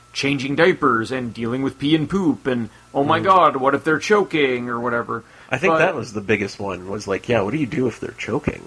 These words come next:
Speaker 1: Yeah, and,
Speaker 2: For
Speaker 1: you know,
Speaker 2: me,
Speaker 1: that, the
Speaker 2: yeah.
Speaker 1: answer to that is a C P R class away. And
Speaker 2: Yeah.
Speaker 1: it's not significantly different than what you do if anybody's choking, because the answer is something.
Speaker 2: Mm-hmm. Anything. <laughs> Oh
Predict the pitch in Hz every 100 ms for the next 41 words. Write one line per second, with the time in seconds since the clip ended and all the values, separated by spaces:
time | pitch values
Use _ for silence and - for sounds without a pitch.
0 | - - 127 147 170 185 156 156 104 110
1 | - 190 - 180 165 143 120 - 143 143
2 | 139 127 135 123 - 117 123 110 113 -
3 | - - - 120 123 160 165 - 165 196
4 | 165 185 151 175 151 139 151 175 139 165
5 | - 180 170 143 127 - 131 113 113 110
6 | 123 127 - 196 190 170 - - 196 156
7 | 143 110 104 107 - 123 123 120 101 -
8 | - - 156 170 165 - 147 113 98 98
9 | 151 - 202 196 - 170 147 139 135 117
10 | -